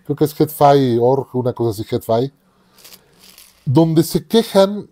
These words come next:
eh, bueno, la potencia que clama, este, tener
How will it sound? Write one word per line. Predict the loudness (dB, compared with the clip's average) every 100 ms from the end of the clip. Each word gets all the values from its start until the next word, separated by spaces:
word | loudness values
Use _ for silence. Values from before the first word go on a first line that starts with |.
| 0
eh, | 4 4 4 2
bueno, | 2 2 2
la | 0 0
potencia | 0 0 0 -2 -6
que | -6
clama, | 0 0 0 0 0
este, | -2 -4 -6 -4
tener | -2 -2 -4